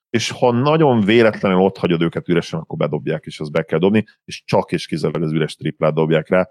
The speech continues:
Nagyon érdekes, hogy egy, egy ennyire minimalista szereppel rendelkező játékos is mennyire fontos lehet, és tényleg felmerül bennünk az, hogy mivel a többiek megcsinálnák azt, amit Lavin tud, mi lenne, hogyha helyette Javonte lenne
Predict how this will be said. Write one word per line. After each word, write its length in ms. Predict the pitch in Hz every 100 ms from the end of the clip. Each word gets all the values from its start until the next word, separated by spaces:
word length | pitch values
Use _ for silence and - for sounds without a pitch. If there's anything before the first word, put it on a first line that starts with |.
| _ _ _
Nagyon 240 | 113 98
érdekes, 500 | 85 80 78 82 -
hogy 140 | - 85
egy, 160 | 85
egy 220 | - 82 98
ennyire 480 | 113 101 87 85 _ _ _ 95
minimalista 600 | 113 110 92 85 - -
szereppel 460 | - 85 82 85
rendelkező 460 | 82 82 82 80 80
játékos 480 | 80 80 - - -
is 80 | 82
mennyire 280 | 87 78
fontos 440 | 76 - 76 78 -
lehet, 280 | 82 85 95
és 260 | 92 - _
tényleg 200 | - 92
felmerül 460 | - 82 76 80 80
bennünk 360 | 78 80 82 85
az, 200 | 80 -
hogy 140 | 85 87
mivel 260 | 131 151 90
a 60 |
többiek 640 | - 113 104 87 87 82 90
megcsinálnák 920 | 107 127 - - 160 92 85 80 85
azt, 280 | 87 - -
amit 280 | 87 87 85
Lavin 420 | 87 82 82 82 -
tud, 300 | 87 113 131 _ 101
mi 100 | 107
lenne, 280 | 82 78 90
hogyha 280 | 101 107 123
helyette 680 | 98 73 - 87 90 107 - -
Javonte 500 | - 82 71 80 82
lenne 260 | 76 76